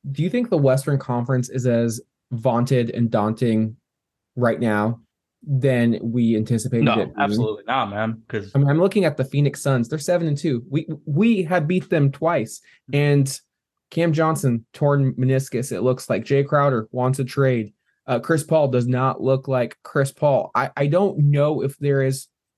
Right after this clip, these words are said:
Speaker 1: Now, in the Eastern Conference is a different beast. Like,
Speaker 2: Yeah, that's
Speaker 1: that
Speaker 2: a different, yeah.
Speaker 1: that man out there, Giannis, is, is, but you worry about him later.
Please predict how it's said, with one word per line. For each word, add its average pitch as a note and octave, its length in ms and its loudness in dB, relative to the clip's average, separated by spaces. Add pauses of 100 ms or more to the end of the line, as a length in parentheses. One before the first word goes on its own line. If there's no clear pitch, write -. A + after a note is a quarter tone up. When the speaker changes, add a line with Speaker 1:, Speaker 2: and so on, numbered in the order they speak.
(420)
Speaker 1:
Now, C#3 180 2
in C#3 60 4
the C3 80 2
Eastern G3 300 -2
Conference E3 360 -2
is C#3 100 0
a B2 60 0
different B2 300 -2
beast. A2+ 320 -4
Like, F3 80 2
Speaker 2:
Yeah, D3 80 2
that's D3 240 0
Speaker 1:
that C#3 100 -2
Speaker 2:
a - 20 -18
different, A2+ 480 -6
yeah. G#2 240 -10 (320)
Speaker 1:
that C#3+ 220 2
man D3+ 300 2
out C3+ 180 0
there, C3 160 2
Giannis, B2 480 -2
is, A#2+ 180 -2
is, A#2+ 220 -2
but C3+ 320 -2
you E3 220 0
worry E3+ 260 2
about D3 260 2
him C3+ 200 2
later. A#2+ 340 -2